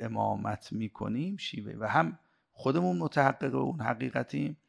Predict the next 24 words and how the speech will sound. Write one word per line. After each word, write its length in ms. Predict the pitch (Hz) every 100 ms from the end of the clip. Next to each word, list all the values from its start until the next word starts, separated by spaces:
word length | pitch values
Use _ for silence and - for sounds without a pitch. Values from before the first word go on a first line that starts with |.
| _ _ _ -
هم 220 | 120 151
امامت 500 | 110 104 101 139 -
می‌کنیم، 380 | - - 117 98
هدایت 440 | 101 98 110 127
می‌کنیم، 340 | 113 110 - 107
امت 280 | 101 104 -
رو 60 |
باش 260 | 104 - -
راه 180 | 95 104
می‌بریم، 500 | 104 110 120 165 180 _ _ _ _ _
اون 400 | - 135 151 165 _ _ _ _ _ _ _ _ _
اوسط 480 | 139 127 - 101 -
الانماط، 640 | 95 95 98 98 98 -
بین 460 | 101 117 143 151 139
غلو 380 | 151 107 104 -
و 80 | 101
تقصیره. 720 | - 95 - - 120 90 - _ _ _ _ _ _ _
حالا 200 | - 170
آدم 240 | 160 165 151
احساس 420 | 120 - 147 -
می‌کنه 300 | - - 131
غلو 320 | 123 - -
و 40 |
تقصیرم، 680 | 104 - - - 135 151 156